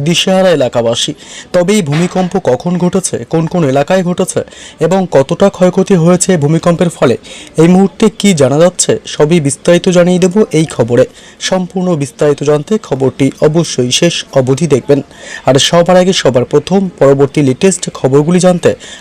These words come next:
আমাদের YouTube চ্যানেলটি সাবস্ক্রাইব করে আমাদের সঙ্গে থাকবেন। সিকিমে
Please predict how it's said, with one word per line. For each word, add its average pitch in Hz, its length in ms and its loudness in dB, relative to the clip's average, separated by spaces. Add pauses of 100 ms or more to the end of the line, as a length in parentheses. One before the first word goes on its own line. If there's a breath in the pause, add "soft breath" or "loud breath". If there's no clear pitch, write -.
(160 loud breath)
আমাদের 175 260 -2 (160)
YouTube 170 420 -4
চ্যানেলটি 123 400 -2
সাবস্ক্রাইব 170 460 -4
করে 120 140 -2 (220)
আমাদের 170 260 -2 (100)
সঙ্গে 151 300 -4
থাকবেন। 113 280 -4 (680 loud breath)
সিকিমে 226 340 0